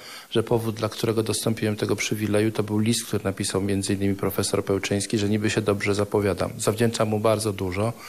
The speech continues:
No, ale on być może miał, e, nie wiem, czy w moim przypadku, w twoim, dobre, do, cała ta szkoła i ta instytucja musi dobrze ulokować swoje zainteresowania i katapultować, jeśli mogę tak powiedzieć,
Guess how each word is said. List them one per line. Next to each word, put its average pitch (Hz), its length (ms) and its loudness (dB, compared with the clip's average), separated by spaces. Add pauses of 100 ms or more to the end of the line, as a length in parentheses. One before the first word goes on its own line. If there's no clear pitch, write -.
(600)
No, 139 120 8
ale 143 140 6
on 170 120 2
być 156 160 -2
może 147 220 2
miał, 135 420 4
e, 117 180 -2
nie 107 60 -2
wiem, 123 200 2
czy 117 160 -8
w 110 40 -8
moim 131 160 2
przypadku, - 420 -4
w - 60 -8
twoim, 117 360 0
dobre, 117 360 0
do, 117 200 -2
cała 117 260 2
ta 117 100 0
szkoła 123 360 0
i 104 40 -2
ta 104 100 -6
instytucja 113 600 -2 (440)
musi 131 240 2
dobrze 120 460 2
ulokować 113 640 0
swoje 107 300 -2
zainteresowania 107 1160 0
i 110 140 0
katapultować, 110 800 0
jeśli - 240 -6
mogę 104 180 -2
tak 101 160 -2
powiedzieć, 107 500 -4